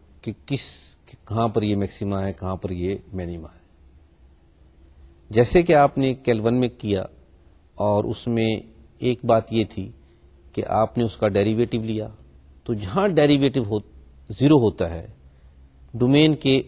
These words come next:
ان پوائنٹ پر ان کے میکسیما اور مینیما ایگزسٹ کرنے کی پاسبلٹی ہوتی ہے۔ تو اسی قسم کی بات ہمارے یہ function of two variable یا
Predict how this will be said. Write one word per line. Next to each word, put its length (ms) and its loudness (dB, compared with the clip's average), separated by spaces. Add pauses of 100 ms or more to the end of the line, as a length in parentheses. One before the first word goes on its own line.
ان 240 2
پوائنٹ 280 0 (100)
پر 140 -2 (720)
ان 160 0
کے 160 0
میکسیما 520 0 (280)
اور 100 -4
مینیما 480 0 (520)
ایگزسٹ 400 -2
کرنے 280 -2
کی 240 -8
پاسبلٹی 500 -6
ہوتی 360 -14
ہے۔ 100 -18 (920)
تو 100 -8 (180)
اسی 320 0
قسم 320 -2
کی 160 -4
بات 300 -4 (640)
ہمارے 260 2
یہ 260 2 (100)
function 400 -4
of 120 -12 (1120)
two 140 4
variable 540 2
یا 60 -2